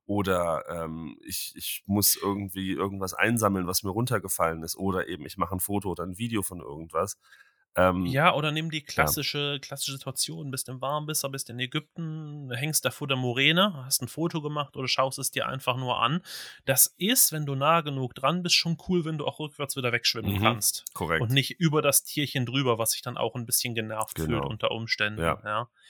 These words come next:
Speaker 1: genau.
Speaker 2: Und ich meine, es ist ja tatsächlich auch eine ganz spannende Sache. Du kannst ja auch mit Flossenschlagtechniken auch im technischen Bereich noch viel machen. Also
Speaker 1: Ja.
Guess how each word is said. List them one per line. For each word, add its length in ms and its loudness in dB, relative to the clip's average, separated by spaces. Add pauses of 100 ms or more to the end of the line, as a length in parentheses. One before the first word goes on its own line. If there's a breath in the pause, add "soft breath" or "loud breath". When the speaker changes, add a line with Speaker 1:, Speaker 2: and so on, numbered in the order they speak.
Speaker 1:
genau. 440 -8 (680 soft breath)
Speaker 2:
Und 140 4
ich 100 2
meine, 180 -2
es 60 -4
ist 120 0
ja 80 2
tatsächlich 340 -6
auch 60 -8
eine 100 -8
ganz 180 -4
spannende 320 -4
Sache. 220 -2
Du 80 -6
kannst 320 -4
ja 80 -2
auch 80 -6
mit 160 -6
Flossenschlagtechniken 1160 -4
auch 160 -2
im 120 -8
technischen 460 -2
Bereich 340 -2
noch 160 -8
viel 220 -2
machen. 280 -2
Also 240 -2
Speaker 1:
Ja. 200 -2